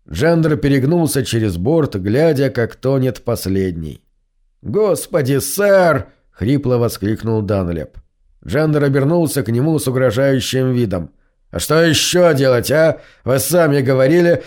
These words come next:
что мы не можем рассчитывать на великодушие британцев». Ночь прошла, и при первом сером свете зари британский корабль оказался рядом с ними.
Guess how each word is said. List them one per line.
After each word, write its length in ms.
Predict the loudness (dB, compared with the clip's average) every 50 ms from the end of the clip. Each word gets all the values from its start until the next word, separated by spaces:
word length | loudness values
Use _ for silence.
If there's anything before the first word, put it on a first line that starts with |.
| -12 -14
что 180 | -6 -2 0 0
мы 120 | 2 2
не 100 | 2 2
можем 380 | 2 2 2 2 2 2 2 2
рассчитывать 600 | 2 2 2 0 0 0 0 0 0 0 0 0
на 100 | 0 0
великодушие 800 | 2 2 2 2 2 2 2 2 2 2 0 0 0 0 0 0
британцев». 840 | 2 2 0 0 0 -2 -2 -2 -2 -4 -8 -12 -16 -18 -20 -20 _ _ _ _ _ _ _ _ _ _ _ _ _ _ _ _ _ _ _ _ _ _ _ _ _ _ _ _ _ _ _ _ -6
Ночь 340 | -4 -2 0 0 -2 -4
прошла, 600 | -4 -4 -4 -4 -2 -2 0 0 0 0 -2 -4 -10 _ _ _ _ _ _ _ -6
и 100 | -6 -2
при 160 | 0 0 0
первом 440 | 2 2 2 2 4 2 2 2 0
сером 320 | 0 0 0 0 0 0
свете 340 | 0 0 0 0 0 0 -2
зари 400 | 0 0 0 2 0 0 -2 -4 -10 -20 -20 -20 _ _ _
британский 600 | -4 -2 -2 0 2 0 0 0 0 0 0 0
корабль 540 | 0 0 0 2 2 2 2 2 2 2 2
оказался 640 | 2 2 0 0 2 2 0 0 0 0 0 0 2
рядом 420 | 2 2 2 2 0 0 0 -2
с 140 | -2 -4 -4
ними. 520 | -2 -2 0 0 -2 -2 -4 -6 -8 -10